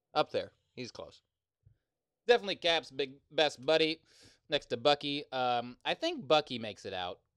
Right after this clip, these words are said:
Speaker 2: honestly.
Speaker 1: Bucky is the White Wolf.
Speaker 2: I think, yeah, Bucky is the White Wolf. He makes it out. Uh, hashtag Black Panther, Wakanda forever. Um, yeah, those, those are my two main hot takes from this. Um, I have some other really sweaty ones, but I don't, they're definitely not gonna happen. Like, I wanted,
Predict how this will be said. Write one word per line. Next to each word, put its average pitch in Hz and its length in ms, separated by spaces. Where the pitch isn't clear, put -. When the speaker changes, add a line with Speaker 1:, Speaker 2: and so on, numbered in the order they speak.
Speaker 2:
honestly. 101 580
Speaker 1:
Bucky 170 300
is 185 140
the 139 100
White 147 240
Wolf. 98 320
Speaker 2:
I 120 80
think, 156 180
yeah, 135 200
Bucky 160 340
is 160 100
the 139 80
White 139 240
Wolf. 143 300
He 131 80
makes 131 240
it 113 80
out. 131 280
Uh, 110 180
hashtag 117 400
Black 104 200
Panther, 117 260
Wakanda 104 360
forever. 101 320
Um, 135 580
yeah, 143 240
those, 156 360
those 185 180
are 175 40
my 147 260
two 269 160
main 143 440
hot 135 320
takes 120 320
from 104 200
this. - 340
Um, 117 280
I 135 80
have 165 120
some 143 140
other 135 160
really 123 240
sweaty 120 340
ones, 117 300
but 107 120
I 107 80
don't, 110 220
they're 117 120
definitely 113 540
not 95 240
gonna 92 160
happen. 92 340
Like, 92 160
I 101 80
wanted, 104 460